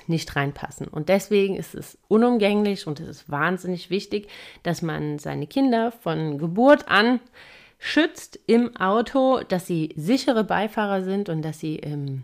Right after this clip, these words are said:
Fall eines Unfalls halt auch wirklich optimal geschützt werden. Ganz gut oder relativ wichtig im Hinterkopf zu haben, auch für die Auswahl des Kindersitzes und so ein bisschen für die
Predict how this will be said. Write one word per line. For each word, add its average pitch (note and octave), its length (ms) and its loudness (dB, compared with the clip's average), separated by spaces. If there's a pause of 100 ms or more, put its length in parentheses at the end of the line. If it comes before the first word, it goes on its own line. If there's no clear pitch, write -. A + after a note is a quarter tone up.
(140)
Fall G#3 440 0
eines G#3 320 -2
Unfalls - 680 -6
halt - 180 -12
auch - 160 -18
wirklich D3 380 -12
optimal C#3 460 -10
geschützt - 460 -14
werden. - 360 -14
Ganz A3 320 0
gut D#4+ 260 2
oder F3+ 240 -2
relativ F3+ 540 -4
wichtig C#4+ 500 -2 (240)
im E3+ 160 0
Hinterkopf A#3 560 -2
zu C#3 200 -10
haben, F3+ 380 -4
auch E3 280 -4
für A3+ 640 0 (560)
die D#3+ 420 0
Auswahl - 640 0
des - 180 -14
Kindersitzes D3 640 -8
und D3 160 -6
so E3 100 -6
ein D#3+ 100 -2
bisschen F3+ 500 -2
für D#3+ 300 -4
die D3 260 -8